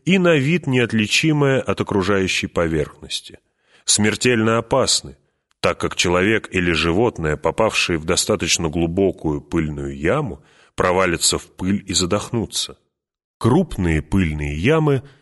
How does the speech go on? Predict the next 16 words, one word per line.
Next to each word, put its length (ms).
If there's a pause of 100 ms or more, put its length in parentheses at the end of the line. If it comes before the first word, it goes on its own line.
называются 800
также 560
приливными 800
провалами. 800 (1900)
Пыльный 640 (100)
песчаный 640
прилив. 580 (1120)
Изменение 800
уровня 500
пыли 400
в 160
крупных 680
пыльных 460
ямах, 600 (480)
вызванное 800
воздействием 1040